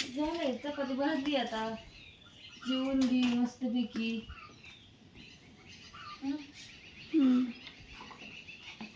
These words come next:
Speaker 1: कुत्रं बांधलंय ना? बांधलंय.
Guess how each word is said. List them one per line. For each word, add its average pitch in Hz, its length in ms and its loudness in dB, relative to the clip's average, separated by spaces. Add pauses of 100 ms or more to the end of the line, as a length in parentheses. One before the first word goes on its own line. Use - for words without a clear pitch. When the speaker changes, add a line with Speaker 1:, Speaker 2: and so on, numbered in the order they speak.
(1160)
Speaker 1:
कुत्रं 226 320 -2
बांधलंय 240 420 2
ना? 220 100 -2 (880)
बांधलंय. 202 520 -2